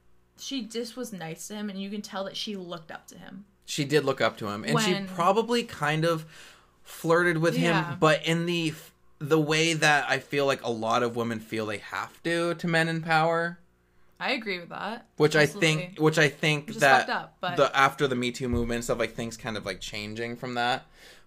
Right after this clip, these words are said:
Speaker 2: But a lot of women, they kind of have to, like, I think Amy Schumer has a joke where she's like, "You have to kind of make everyone at the office think that you might fuck," <laughs> like,
Speaker 1: Yeah.
Speaker 2: like, just to, like, get
Speaker 1: <laughs>
Speaker 2: ahead. Um,
Speaker 1: Yeah.
Speaker 2: and,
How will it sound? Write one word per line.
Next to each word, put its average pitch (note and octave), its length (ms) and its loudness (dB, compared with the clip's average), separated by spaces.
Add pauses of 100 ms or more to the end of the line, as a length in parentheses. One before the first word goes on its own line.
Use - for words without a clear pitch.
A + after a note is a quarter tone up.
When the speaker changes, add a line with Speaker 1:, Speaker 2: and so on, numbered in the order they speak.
(160)
Speaker 2:
But B2 280 6
a B2+ 100 4
lot B2 260 6
of B2+ 140 4
women, C3 240 0
they B2 120 2
kind C3 300 0
of B2 100 0
have B2+ 280 -2
to, A2+ 400 2
like, C3+ 200 -2
I C#3 60 0
think F3 260 -4
Amy D3 160 0
Schumer C3+ 320 -2
has B2 140 -2
a A2+ 60 -2
joke G#2+ 540 -4 (240)
where A2+ 360 2
she's A2 360 -4
like, G#2+ 280 -4 (600)
"You C#3 160 6
have D#3 160 4
to E3 80 4
kind D#3 320 0
of D3 220 2 (120)
make C3 340 2
everyone D3 360 0
at C#3+ 80 -4
the D#3+ 80 6
office D3+ 260 2
think C3 220 -4
that A#2 260 -2
you A#2+ 160 0
might A#2+ 400 2
fuck," D3 500 0
<laughs> - 0 -
like, B2+ 480 0
Speaker 1:
Yeah. A3+ 360 6
Speaker 2:
like, B2 80 -4
just D#3+ 240 8
to, F3 80 10
like, D3+ 280 8
get C#3+ 180 8
Speaker 1:
<laughs> B2 100 6
Speaker 2:
ahead. A#2+ 480 4
Um, A2 240 6
Speaker 1:
Yeah. F2+ 200 -4 (840)
Speaker 2:
and, C3+ 340 4